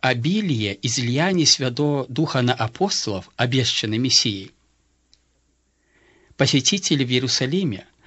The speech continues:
в этот торжественный день праздника Пятидесятницы могли увидеть и слышать о всех событиях со всеми их частными чертами. Они-то и вызывали изумление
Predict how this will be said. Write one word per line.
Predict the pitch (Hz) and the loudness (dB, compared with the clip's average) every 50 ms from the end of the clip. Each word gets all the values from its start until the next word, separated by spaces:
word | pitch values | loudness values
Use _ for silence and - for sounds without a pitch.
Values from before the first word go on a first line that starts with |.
| - - - | -20 -12 -4
в | 120 139 | 0 0
этот | - 143 - 151 147 - | 2 4 4 2 4 4
торжественный | 160 151 127 113 135 170 214 - - - - 190 190 190 | 2 2 2 2 2 0 0 0 -2 -2 0 0 0 0
день | 185 - 185 175 175 | 2 2 2 2 2
праздника | 175 - 156 160 170 160 160 160 160 - 160 151 151 | 2 2 2 2 2 2 2 0 0 0 -2 -4 -4
Пятидесятницы | - - 143 147 - 143 143 143 - - 135 120 117 98 98 - - - - - - _ _ - - - - - - | -4 -4 -4 -4 -4 -2 0 0 0 0 0 -2 -2 -6 -6 -4 -6 -6 -6 -10 -16 _ _ -20 -20 -20 -20 -6 0
могли | 120 131 151 147 131 143 139 165 180 175 | 2 4 4 4 4 2 2 2 2 2
увидеть | 170 170 156 156 - 196 160 120 117 98 - - - | 0 0 -2 -2 -2 -4 -2 -2 -2 -4 -6 -8 -6
и | - 123 | -4 -2
слышать | - - - 160 175 - - 120 117 - - | -2 0 0 0 0 0 -2 -4 -6 -6 -6
о | - 117 | -6 -4
всех | - - - - 220 - | -2 0 0 0 2 2
событиях | - - 202 185 185 180 147 - - 117 95 87 - - - _ _ _ _ _ _ _ _ _ _ _ _ _ - - - | 2 0 2 0 0 0 0 0 -4 -4 -6 -10 -12 -16 -20 _ _ _ _ _ _ _ _ _ _ _ _ _ -20 -20 -8
со | - - 143 120 | -2 0 0 2
всеми | - - - 165 185 185 175 | 2 2 2 2 2 2 2
их | 170 170 - 143 143 - - - _ _ _ | 2 2 0 -2 -4 -4 -10 -18 _ _ _
частными | - - - 131 156 156 - - - - 151 135 123 123 123 123 - _ _ _ _ _ | -6 0 2 2 4 4 2 -2 -2 -2 -2 0 0 -2 -2 -4 -8 _ _ _ _ _
чертами. | - - 120 117 - - 110 85 90 87 90 92 - _ _ - _ _ _ _ _ _ _ - - - - _ _ _ _ _ _ _ _ _ _ _ _ _ _ _ | -6 -6 -6 -4 -2 0 0 0 -2 -4 -10 -14 -18 _ _ -20 _ _ _ _ _ _ _ -20 -20 -20 -20 _ _ _ _ _ _ _ _ _ _ _ _ _ _ _
Они-то | - 131 151 180 220 233 226 - - 180 | 2 4 4 6 6 4 2 2 0 2
и | 180 160 | 4 4
вызывали | 143 151 151 135 147 139 147 139 135 135 131 131 - - | 4 6 4 4 4 2 2 2 2 2 2 0 0 0
изумление | 120 113 113 117 110 110 113 147 180 190 180 160 151 151 147 147 | 0 0 2 2 2 2 4 4 4 4 4 4 4 4 2 0